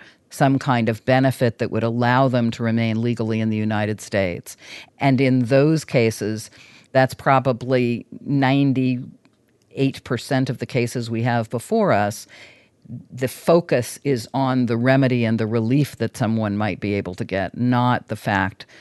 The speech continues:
that they are removable or not removable from the United States. One Ninth Circuit judge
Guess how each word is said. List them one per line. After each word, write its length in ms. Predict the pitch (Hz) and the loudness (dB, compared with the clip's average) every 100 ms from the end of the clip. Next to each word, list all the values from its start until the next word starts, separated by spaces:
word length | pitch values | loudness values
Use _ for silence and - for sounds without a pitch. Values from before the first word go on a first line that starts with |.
| - _ - | -20 _ -2
that 220 | 107 - | -2 0
they 240 | 104 104 | 0 2
are 240 | 78 101 101 | 0 0 0
removable 720 | 104 107 101 104 85 69 - - | -2 -2 -2 -4 -4 -4 -6 -8
or 160 | 113 101 | -4 -2
not 300 | 101 101 87 | 0 -2 -2
removable 500 | 90 87 87 65 67 | -4 -4 -6 -8 -8
from 200 | - 80 | -8 -8
the 80 | |
United 400 | 71 73 58 - | -8 -8 -8 -10
States. 480 | - - 50 - - _ _ _ _ | -10 -8 -8 -12 -20 _ _ _ _
One 460 | 123 120 123 123 127 - | -6 -2 0 0 -4 -4
Ninth 300 | 135 127 120 | -2 0 -2
Circuit 340 | 156 139 117 | -4 -2 -4
judge 480 | - 131 120 117 - | 0 2 0 -4 -16